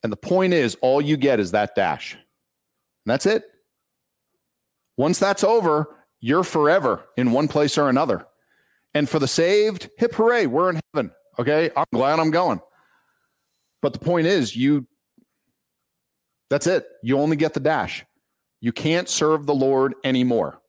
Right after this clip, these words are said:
That's why this church supports missionaries. That's why this church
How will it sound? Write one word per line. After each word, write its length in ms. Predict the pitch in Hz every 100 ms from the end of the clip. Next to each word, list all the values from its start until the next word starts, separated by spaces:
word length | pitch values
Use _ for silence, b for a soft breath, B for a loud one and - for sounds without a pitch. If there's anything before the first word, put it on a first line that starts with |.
| _ _ _ _ _ _ _ _ _ _ _ _
That's 260 | 143 160 120
why 520 | 120 160 175 160 139
this 280 | 117 143 -
church 420 | - 156 143 -
supports 460 | 135 - 135 123
missionaries. 640 | 123 127 107 90 73 - - - _ _ _ _ _ _ _ _ _ _ _ _ _ _
That's 220 | 135 -
why 320 | 139 160 160
this 200 | 143 139
church 360 | - 147 139 -